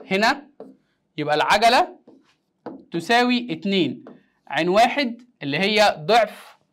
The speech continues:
السرعة الابتدائية. في الشكل المقابل تحرك جسم في مسار دائري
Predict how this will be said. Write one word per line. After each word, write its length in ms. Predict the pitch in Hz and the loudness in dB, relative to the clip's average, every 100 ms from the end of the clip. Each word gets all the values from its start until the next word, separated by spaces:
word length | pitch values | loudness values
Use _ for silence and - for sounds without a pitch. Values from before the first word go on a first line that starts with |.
| _ - - - | _ -20 -20 -18
السرعة 640 | - - 196 170 180 180 _ - | -10 -2 2 4 4 0 _ -12
الابتدائية. 640 | 156 156 170 147 - - _ _ _ _ _ _ _ _ _ _ _ _ _ _ _ _ _ _ _ _ _ _ _ _ _ _ _ _ _ _ _ _ _ _ _ _ _ _ - _ _ _ _ _ _ _ _ | -10 -6 -2 -2 -4 -14 _ _ _ _ _ _ _ _ _ _ _ _ _ _ _ _ _ _ _ _ _ _ _ _ _ _ _ _ _ _ _ _ _ _ _ _ _ _ -20 _ _ _ _ _ _ _ _
في 60 | 185 | -4
الشكل 340 | 180 285 285 | 2 2 2
المقابل 540 | 226 175 233 262 254 | 2 2 2 4 2
تحرك 500 | - - 240 254 240 | 0 2 2 2 2
جسم 520 | 226 147 170 269 208 170 | 2 0 -2 -4 -4 -2
في 140 | 175 | 0
مسار 400 | 156 151 226 240 | 0 2 2 2
دائري 500 | 196 180 170 123 117 | 2 0 0 -4 -12